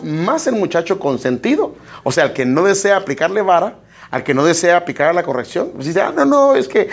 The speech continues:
que este es, este, es, yo me saqué una joya con este hijo o con esta hija. Y este, de verdad, que yo no sé, pero nu-, yo nunca le conocí un pecado". Ah, que no lo quiere corregir. Dos, la Biblia dice que la,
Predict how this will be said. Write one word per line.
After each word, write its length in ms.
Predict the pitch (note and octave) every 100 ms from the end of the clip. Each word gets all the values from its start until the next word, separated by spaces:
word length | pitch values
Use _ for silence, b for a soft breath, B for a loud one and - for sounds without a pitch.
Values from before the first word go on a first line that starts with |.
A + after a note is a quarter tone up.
| B B B
que 140 | -
este 180 | - A#3+
es, 160 | - - B B
este, 380 | A3+ A#3 - A3+
es, 260 | A#3 - -
yo 140 | G#3+
me 140 | A3 A3
saqué 260 | E3+ G#3
una 180 | G3+ F3+
joya 560 | C3+ - G#3 A3+ F3 C3+
con 180 | C#3+ E3
este 260 | E3 D#3
hijo 500 | E3+ G3 G3 - -
o 120 | C#3+ C#3+
con 160 | B2+
esta 340 | D3 D3+ C3 B2+
hija. 320 | E3 C3 - B B
Y 160 | C#3+ D#3+
este, 460 | G3+ G#3 G#3 - B B B
de 180 | C3+ B2+
verdad, 460 | B2 B2+ G3 C#4+ - - -
que 140 | C#3
yo 120 | D3
no 140 | E3+ E3
sé, 420 | F#3 G3+ G3+ -
pero 160 | C#3+ A#2+
nu-, 260 | D#3 F#3 D3+
yo 140 | D3+
nunca 360 | E3+ E3 F#3+ F#3
le 140 | C#3+
conocí 340 | D#3+ C#3 C3+ D3+
un 120 | C#3+
pecado". 480 | C3+ - F3+ A2+ - - _
Ah, 800 | - E2 F#2 D2 C#2 B1+ B1+ - - - - - - -
que 120 | A#2+
no 100 | A#2
lo 120 | A2
quiere 180 | A2+ A2
corregir. 500 | - - B2 - - - B B B B
Dos, 400 | - A3 - -
la 120 | E3
Biblia 260 | G3 C4+ B3+
dice 260 | C4 D3
que 120 | C#3 C#3
la, 280 | B2+ B2+